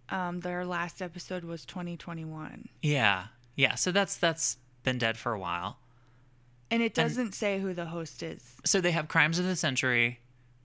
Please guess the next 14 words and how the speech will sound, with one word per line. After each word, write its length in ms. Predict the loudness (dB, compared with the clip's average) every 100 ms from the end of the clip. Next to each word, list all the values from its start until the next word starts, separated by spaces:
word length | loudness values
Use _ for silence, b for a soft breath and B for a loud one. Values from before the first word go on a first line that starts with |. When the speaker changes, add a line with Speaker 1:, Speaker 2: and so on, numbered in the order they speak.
| -20 -20 -20 -20 -20 -2
Speaker 2:
and 160 | 0 4
they 100 | 4
have 440 | 6 6 4 0 -2
Strange 300 | 2 2 4
and 100 | 4
Speaker 1:
I 40 |
think 60 | 4
they 60 |
Speaker 2:
Unexplained 400 | 2 4 2 2
currently 440 | 0 0 2 0 0
running. 420 | 0 -2 -6 -12 -20 _ -4
Speaker 1:
Yeah, 360 | 0 2 2
they 180 | 0 -2
base, 380 | 0 0 -2 -6